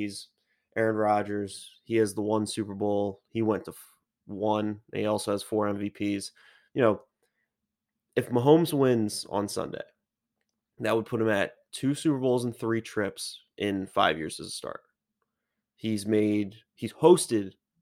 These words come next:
the A F C Championship game every single year he's been a starter.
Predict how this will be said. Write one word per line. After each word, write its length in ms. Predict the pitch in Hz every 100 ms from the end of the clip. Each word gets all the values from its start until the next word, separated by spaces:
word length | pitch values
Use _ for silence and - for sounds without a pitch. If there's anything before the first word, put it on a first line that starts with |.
| _ _
the 160 | 120 113
A 60 |
F 80 | 110
C 140 | - 110
Championship 520 | 117 107 101 - -
game 320 | 92 - 92 _ _ _ _ _ _ _ _ -
every 300 | 120 110 113
single 400 | - 113 101 101
year 220 | 101 101
he's 200 | 101 98
been 140 | 95
a 80 | -
starter. 440 | - - - -